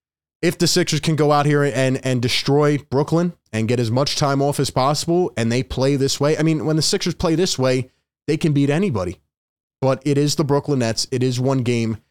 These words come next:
My main thing is that James Harden looked healthy. And if he stays up like this, I know he got sent to the floor a couple times, and Joel got sent. And it, I mean, my heart was in my stomach at one point on the live stream because, you know, I don't like seeing Joel go down like that.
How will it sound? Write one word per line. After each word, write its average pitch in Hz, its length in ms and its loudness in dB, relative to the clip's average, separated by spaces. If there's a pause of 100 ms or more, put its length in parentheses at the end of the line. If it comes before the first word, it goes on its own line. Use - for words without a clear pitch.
(220)
My 139 300 0
main 170 240 2
thing 147 220 0
is 127 80 0
that 117 160 0
James 127 400 0
Harden 127 360 0
looked 107 280 -2
healthy. 101 480 -4
And 107 120 -2
if 110 100 -4
he 135 120 -2
stays 156 480 0
up 151 180 -4
like 147 220 -2
this, 151 240 0
I 117 80 0
know 127 220 2
he 131 200 0
got 131 320 0 (420)
sent 156 260 0
to 175 80 0
the 156 60 2
floor 165 240 2
a 151 40 -2
couple 151 220 0
times, 151 440 2
and 120 200 0
Joel 139 340 2
got 143 220 -2
sent. 156 240 0
And 127 160 0
it, - 100 -6
I 135 120 0
mean, 135 180 2
my 120 180 0
heart 147 320 0
was 127 160 0
in 135 80 0
my 120 120 0
stomach 143 440 0
at 135 100 0
one 127 160 0
point 131 220 -2
on 123 80 0
the 120 80 0
live 139 240 2
stream 143 240 0
because, 120 460 -2 (500)
you 135 80 -2
know, 110 240 -2 (120)
I 160 100 2
don't 156 120 0
like 151 140 2
seeing 147 240 0
Joel 131 480 0
go 139 140 2
down 139 220 2
like 113 180 -2
that. 101 240 -4